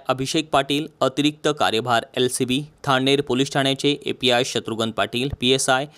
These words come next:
समाधान भाटीवाल, दिलीप पवार, हेड कॉन्स्टेबल संजय धनगर, श्यामसिंग वळवी, उमाकांत वाघ,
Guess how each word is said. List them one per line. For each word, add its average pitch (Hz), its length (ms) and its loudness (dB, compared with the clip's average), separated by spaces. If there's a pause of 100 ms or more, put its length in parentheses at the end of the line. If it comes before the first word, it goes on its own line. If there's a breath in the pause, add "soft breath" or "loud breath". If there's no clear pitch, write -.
(240 loud breath)
समाधान 131 540 2
भाटीवाल, 120 480 2
दिलीप 127 320 -2
पवार, 123 340 2 (100)
हेड 131 180 0
कॉन्स्टेबल 139 540 0
संजय 110 380 -2
धनगर, 113 440 0
श्यामसिंग 113 520 -2
वळवी, 113 440 2
उमाकांत 123 440 0
वाघ, 120 240 2